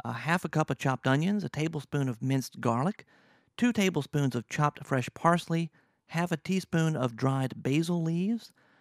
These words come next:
a quarter cup of olive oil, tarragon vinegar to taste, and twelve ounces of angel hair pasta cooked according to package directions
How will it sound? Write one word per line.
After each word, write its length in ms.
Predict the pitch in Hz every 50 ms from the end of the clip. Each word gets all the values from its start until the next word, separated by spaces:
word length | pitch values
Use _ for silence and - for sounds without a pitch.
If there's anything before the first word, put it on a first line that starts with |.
| _ _ _ - -
a 80 | 127
quarter 400 | - - - 170 190 196 190 180
cup 320 | 156 - - 180 214 - -
of 140 | - 120 110 -
olive 300 | - 131 135 156 165 151
oil, 420 | 156 151 156 160 165 185 220 233 - _ _ _ _ _ _ _ _
tarragon 680 | - 160 170 175 180 156 151 147 143 139 139 135 131 -
vinegar 500 | - 117 131 139 143 139 127 135 139 143
to 140 | - - -
taste, 500 | - - 120 113 131 208 226 - - _ _ _ _ _ _ _ _ _ _
and 260 | - 165 135 131 127
twelve 360 | - - 208 214 247 226 -
ounces 440 | 143 160 170 180 175 - 180 175 151
of 120 | 127 110 - -
angel 340 | - 147 175 214 214 220 185
hair 160 | 165 170 165
pasta 480 | 147 - - 131 123 117 - - 120 117 - -
cooked 300 | - 214 214 - _ -
according 420 | 151 147 - - 165 190 220 233 208
to 60 | 196
package 400 | - 165 156 151 135 139 127 120
directions 540 | - 110 117 117 117 - - 117 113 113 -